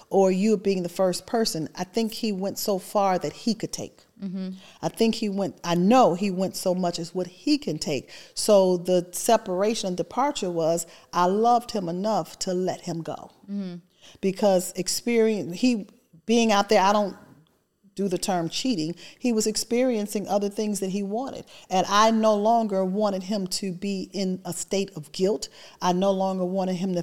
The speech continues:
Speaker 1: be in the state of feeling pressure. I wanted him no longer to have to hide to do something that marriage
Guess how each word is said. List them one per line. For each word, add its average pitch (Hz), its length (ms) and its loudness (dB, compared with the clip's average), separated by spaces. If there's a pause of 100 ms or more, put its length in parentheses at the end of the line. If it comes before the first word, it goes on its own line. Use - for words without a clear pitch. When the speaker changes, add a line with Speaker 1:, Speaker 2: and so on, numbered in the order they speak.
(120)
Speaker 1:
be 190 180 -4
in 180 100 -4
the 175 60 -4
state 180 300 -2
of 170 140 -10
feeling 180 340 -4
pressure. 208 500 -2 (260)
I 208 100 4
wanted 220 360 2
him 214 260 0
no 208 140 2
longer 202 380 0
to 185 120 -6
have 185 300 -2
to - 100 -2
hide 196 880 0 (260)
to 190 100 4
do 220 260 4
something 180 580 -2
that 175 260 2
marriage 190 580 0